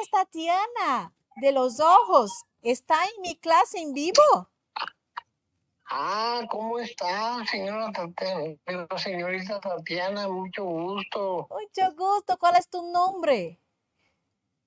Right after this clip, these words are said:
Speaker 2: Mi nombre es Marcos Sánchez, señora Tatiana.
Speaker 1: Marcos Sánchez, ¿dónde vive Marcos?
Speaker 2: ¿Mande?
Speaker 1: ¿Dónde vives?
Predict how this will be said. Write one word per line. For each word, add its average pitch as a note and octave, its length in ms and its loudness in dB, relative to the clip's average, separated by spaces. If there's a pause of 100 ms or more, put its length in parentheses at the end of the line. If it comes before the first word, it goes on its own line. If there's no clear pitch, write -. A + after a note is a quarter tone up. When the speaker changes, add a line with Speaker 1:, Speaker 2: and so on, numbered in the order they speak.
(460)
Speaker 2:
Mi E3 120 -8
nombre G#3 580 -6
es G#3 120 -8
Marcos G3 680 -8
Sánchez, F#3 720 -6
señora E3 420 -6
Tatiana. D3+ 680 -6 (220)
Speaker 1:
Marcos E4 560 -2
Sánchez, E4 360 0
¿dónde E4 320 -2
vive E4+ 300 -4
Marcos? C#4 880 -6 (3750)
Speaker 2:
¿Mande? E3 640 -6 (220)
Speaker 1:
¿Dónde E4 360 4
vives? D#4+ 760 0